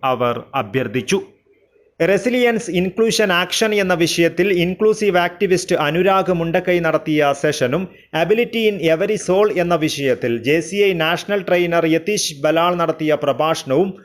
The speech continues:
പരിപാടിയിൽ പങ്കെടുത്തവരെ ആഴത്തിൽ സ്വാധീനിച്ചു. പോലീസ് സബ് ഇൻസ്പെക്ടർ രാമകൃഷ്ണന്റെ സാന്നിധ്യവും അദ്ദേഹത്തിന്റെ പ്രചോദനാത്മകമായ സന്ദേശവും പരിപാടിക്ക് ഊർജം പകർന്നു. വൈകല്യമുള്ളവർക്ക് സമൂഹത്തിന്റെ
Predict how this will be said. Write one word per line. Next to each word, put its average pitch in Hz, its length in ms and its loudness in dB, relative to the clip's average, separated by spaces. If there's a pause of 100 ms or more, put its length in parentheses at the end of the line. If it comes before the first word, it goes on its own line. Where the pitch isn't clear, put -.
(180)
പരിപാടിയിൽ 190 560 2
പങ്കെടുത്തവരെ 165 880 0
ആഴത്തിൽ 156 540 0
സ്വാധീനിച്ചു. 131 760 -2 (240)
പോലീസ് 233 440 2
സബ് 175 200 0
ഇൻസ്പെക്ടർ 185 600 -2 (120)
രാമകൃഷ്ണന്റെ 170 800 -2
സാന്നിധ്യവും 143 760 -2
അദ്ദേഹത്തിന്റെ 156 720 0
പ്രചോദനാത്മകമായ 151 1080 0
സന്ദേശവും 143 760 -2
പരിപാടിക്ക് 143 600 0
ഊർജം 165 640 -2
പകർന്നു. 107 440 -2 (380)
വൈകല്യമുള്ളവർക്ക് 202 960 2
സമൂഹത്തിന്റെ 180 760 -2